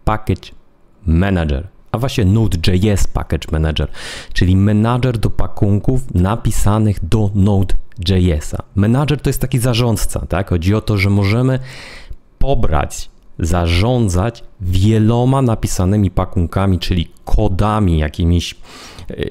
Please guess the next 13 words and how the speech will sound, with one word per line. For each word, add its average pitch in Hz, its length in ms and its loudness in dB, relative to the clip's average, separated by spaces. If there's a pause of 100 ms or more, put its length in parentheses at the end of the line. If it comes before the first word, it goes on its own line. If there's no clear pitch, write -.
(120)
bibliotekami 113 1200 0 (600)
napisanymi 135 680 0
właśnie 120 300 0
do 107 100 0
tego 101 220 -2
Node.jsa. 85 760 0 (500)
Przez 127 200 0
innych 139 260 2
ludzi, 107 380 2
one 113 160 0
są 120 140 0
za 117 120 0
friko. - 500 -2